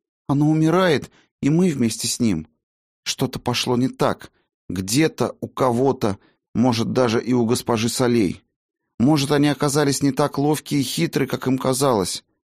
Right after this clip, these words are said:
Те красные кресты, закладки, что они рассовывали по мирам. Что если...»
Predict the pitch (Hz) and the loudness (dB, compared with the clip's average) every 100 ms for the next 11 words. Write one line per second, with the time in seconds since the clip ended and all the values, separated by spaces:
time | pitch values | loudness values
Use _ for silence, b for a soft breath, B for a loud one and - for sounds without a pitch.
0 | _ - 127 - 127 123 135 123 - 127 | _ -4 -4 0 -2 0 -2 -4 -2 -4
1 | - - 160 117 b b _ _ _ _ | -4 -2 -2 -2 b b _ _ _ _
2 | 104 127 147 139 113 - - - 107 113 | -4 -2 0 0 0 -4 -6 -4 -2 0
3 | 113 110 - 147 131 123 123 120 127 143 | 0 -2 -2 0 0 0 -2 0 0 2
4 | 139 101 - - - - 139 143 151 - | 2 0 -2 -8 -6 -6 -6 -4 -4 -4
5 | 139 127 | -4 -4